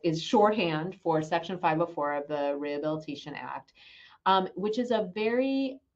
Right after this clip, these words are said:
broad and general anti-discrimination law. So what that act basically says is you cannot discriminate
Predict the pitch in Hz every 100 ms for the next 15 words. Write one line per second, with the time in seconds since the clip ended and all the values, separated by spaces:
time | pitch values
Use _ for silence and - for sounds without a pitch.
0 | 143 160 160 160 170 190 196 156 143 -
1 | 139 151 175 180 139 135 151 143 - -
2 | 123 123 143 - 147 135 127 - _ -
3 | 147 147 147 147 160 165 175 165 160 147
4 | 147 156 143 143 - - 392 339 233 -
5 | 160 160 175 170 165 165 - 160 156 -
6 | 147 143 131 127 160